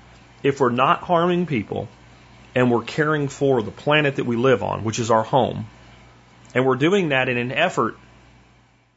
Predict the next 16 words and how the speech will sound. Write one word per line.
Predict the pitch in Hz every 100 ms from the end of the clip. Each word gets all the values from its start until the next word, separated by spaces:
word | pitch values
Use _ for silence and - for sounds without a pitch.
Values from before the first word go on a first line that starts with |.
| _ _ -
to | 170 151 139 127
take | - 175
responsibility | 160 - 151 143 143 143 135 117
for | 123 117
our | 113
own | 123
existence | 110 120 120 - 101
and | 107
for | 104 107
that | 107
of | 107
our | 107
children, | - 120 131 120 -
we're | 143
doing | 170
permaculture. | 120 151 131 - -